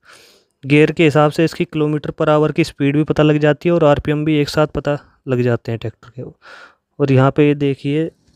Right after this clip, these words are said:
एक साइड लेफ्ट में ये इसका टेम्परेचर मीटर दिया गया है, और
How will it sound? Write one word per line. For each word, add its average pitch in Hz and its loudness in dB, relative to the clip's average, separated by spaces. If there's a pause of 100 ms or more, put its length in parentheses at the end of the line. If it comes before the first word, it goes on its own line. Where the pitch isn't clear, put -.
(520)
एक 151 -8
साइड 156 0
लेफ्ट 147 -2
में 151 -4 (1700)
ये 151 4
इसका 160 0
टेम्परेचर 147 0
मीटर 156 -2
दिया 151 -2
गया 151 -2
है, 165 -2 (1600)
और 143 -2